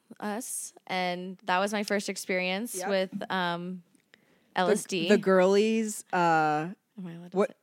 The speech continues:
Speaker 2: Yeah,
Speaker 1: Yeah.
Speaker 2: of course. You can say that you took L S D on the
Speaker 1: <laughs>
Speaker 2: girlies
Speaker 1: It was
Speaker 2: trip. I
Speaker 1: amazing.
Speaker 2: took L S D on the girlies trip.
Speaker 1: So try to, I was just a half tab too.
Speaker 2: Yeah.
Speaker 1: And I remember just having a, I didn't know anything. I'm like, "Sure." I trusted you. We were in a good, safe spot. Had s-, the best day.
Speaker 2: We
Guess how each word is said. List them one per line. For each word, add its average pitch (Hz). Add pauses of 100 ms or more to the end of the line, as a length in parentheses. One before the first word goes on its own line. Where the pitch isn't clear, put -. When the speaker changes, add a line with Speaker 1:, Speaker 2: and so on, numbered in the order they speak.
(140)
Speaker 2:
Yeah, 277
Speaker 1:
Yeah. 240
Speaker 2:
of 202
course. 247
You 220
can 294
say 233
that 285
you 330
took -
L 320
S 320
D 311
on 175
the 175
Speaker 1:
<laughs> 165
Speaker 2:
girlies 165
Speaker 1:
It 196
was 220
Speaker 2:
trip. - (100)
I 170
Speaker 1:
amazing. 247
Speaker 2:
took 226
L 165
S 170
D 185
on 170
the 156
girlies 165
trip. 220
Speaker 1:
So 233
try 233
to, 247
I 240
was 330
just 392
a 330
half 277
tab 294
too. 277 (380)
Speaker 2:
Yeah. 170
Speaker 1:
And 202
I 202
remember 214
just 220
having 214
a, 196 (100)
I 185
didn't 269
know 180
anything. 185
I'm 240
like, 220
"Sure." 214
I 202
trusted 202
you. 180
We 240
were 180
in 175
a 180
good, 185
safe 196
spot. 190
Had 202
s-, - (100)
the -
best 190
day. 165
Speaker 2:
We 196